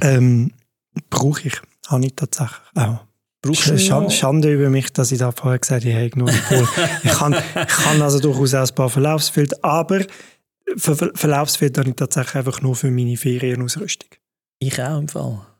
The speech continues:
Speaker 2: Ich
Speaker 1: Also
Speaker 2: auch.
Speaker 1: im normalen Berufsalltag brauche ich sie nicht.
Speaker 2: Nein.
Speaker 1: Aber bei den Ferien, wenn ich mal irgendwie Kamera auf Stativ, irgendwie am Meer, irgendwie schön oben Sonne, dort sind sie recht cool. Du musst keine H-D-R-Aufnahme machen, kannst es mit einem Bild grad lösen.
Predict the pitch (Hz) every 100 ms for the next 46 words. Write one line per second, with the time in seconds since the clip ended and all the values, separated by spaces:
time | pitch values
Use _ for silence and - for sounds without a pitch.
0 | _ _ _ 131 120 147 147 139 135 143
1 | 143 151 151 147 - 135 139 120 131 123
2 | 117 123 151 175 143 117 117 - _ _
3 | _ - 120 120 131 127 - 202 214 196
4 | 185 180 165 143 139 135 135 139 139 135
5 | - 160 151 139 - 135 156 156 151 139
6 | 143 127 131 147 143 139 139 139 127 139
7 | 139 135 147 131 143 131 131 127 123 _
8 | _ _ _ _ 285 - 175 139 135 -
9 | 123 - _ - 156 151 - 131 180 185
10 | 175 165 170 156 147 139 127 135 123 -
11 | 143 143 151 143 135 131 127 147 135 131